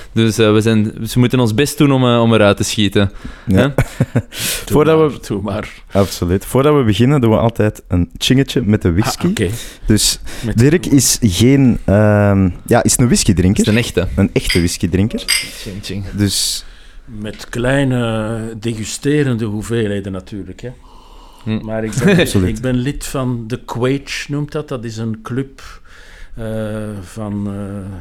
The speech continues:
Speaker 3: Schotse whisky-liefhebbers.
Speaker 1: Hm. Hm.
Speaker 2: Ah, leuk. En daar zijn jaarlijks dan ook wel hier en daar een eventje aan te pas komen.
Speaker 3: Wel, dan kunt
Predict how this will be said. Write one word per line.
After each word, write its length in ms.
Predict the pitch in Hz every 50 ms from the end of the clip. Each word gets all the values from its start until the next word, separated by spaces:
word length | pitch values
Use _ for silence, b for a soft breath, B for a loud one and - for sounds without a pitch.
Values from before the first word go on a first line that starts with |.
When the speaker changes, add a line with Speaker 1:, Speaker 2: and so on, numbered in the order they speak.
| - -
Speaker 3:
Schotse 720 | - - - - - - 170 - - - - 113 107 101
whisky-liefhebbers. 1400 | 95 104 - - - - - 117 113 110 113 107 101 135 123 123 117 117 110 - - 117 107 117 123 - - - - -
Speaker 1:
Hm. 60 | 120
Hm. 580 | 123 113 104 98 95 92 92 - - - -
Speaker 2:
Ah, 100 | 139 139
leuk. 260 | 104 98 110 - - - - - - - - - - - b b b b b b b b b b b b b b b b b -
En 60 | - 101
daar 100 | 104 92
zijn 200 | 104 101 98 95
jaarlijks 340 | 92 98 101 98 98 98 90
dan 100 | 95 92
ook 120 | 92 -
wel 120 | - 95 95
hier 180 | 92 95 95
en 100 | 90 90
daar 160 | 87 87 87
een 80 | 85 85
eventje 400 | 82 82 85 80 80 - - 76
aan 80 | 76 73
te 80 | -
pas 240 | - - - - -
komen. 240 | - - 76 78 78
Speaker 3:
Wel, 160 | 85 104 95 85
dan 200 | 104 101 95 -
kunt 240 | - 120 113 107